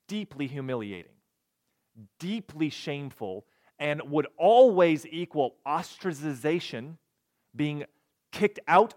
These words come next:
of the social circle, if you will. And in the strictest reading of the, the Jewish laws, she could have been stoned. She could have been put to death.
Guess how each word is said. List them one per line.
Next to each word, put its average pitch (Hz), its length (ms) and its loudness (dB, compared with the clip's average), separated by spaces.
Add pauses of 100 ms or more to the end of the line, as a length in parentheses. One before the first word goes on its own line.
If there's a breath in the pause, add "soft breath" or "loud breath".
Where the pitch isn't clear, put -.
of 156 240 4
the 147 80 -2
social 160 480 -4
circle, 165 480 -6
if 127 240 -12
you 127 100 -8
will. 110 380 -8 (460 soft breath)
And 175 140 0
in 185 140 0
the 165 80 0
strictest - 840 -4
reading 190 380 -2
of 156 320 0
the, 135 560 0
the 127 180 -4 (280)
Jewish 175 420 -2
laws, 127 540 -2
she - 200 -14
could 254 300 -6
have 147 80 -2
been 127 160 -6
stoned. 117 380 -8 (960)
She - 160 -14
could 233 340 2
have 165 160 -2
been 139 140 -4
put - 280 -10
to 127 100 -10
death. 110 260 -6